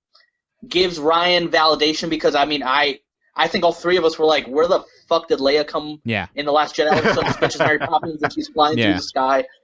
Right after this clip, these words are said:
Speaker 1: It's more explained now, and I think J J saved that point of her being alive at that point
Speaker 2: Yeah.
Speaker 1: with that, that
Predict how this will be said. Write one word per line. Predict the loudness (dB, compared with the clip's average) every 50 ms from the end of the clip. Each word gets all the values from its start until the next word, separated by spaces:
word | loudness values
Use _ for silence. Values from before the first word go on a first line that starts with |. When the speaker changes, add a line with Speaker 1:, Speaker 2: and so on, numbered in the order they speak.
| _ _ _ _ _ _ _ _ _ _ _ -6
Speaker 1:
It's | -4 -4 -4 -2
more | -2 0 0 0 0
explained | -2 -4 -2 -2 -2 0
now, | 0 0 2 2 2
and | 2
I | 0 -2
think | -4 -8 -8 -6
J | -4 -2
J | -2 -2 -2 -2
saved | -2 -4 -2 0 0
that | -2 -2 -2
point | -6 -6 -6 -6
of | -6 -4
her | -4 -4
being | -4 -2 -4 -2
alive | 0 2 2 2 2 2
at | 0 -4
that | -4 -6 -6
point | -6 -8 -8 -8 -8 _
Speaker 2:
Yeah. | -4 -4 -2 -4 -2 0
Speaker 1:
with | 0 0 0 0 0
that, | 2 2 2 2 0 -2
that | -6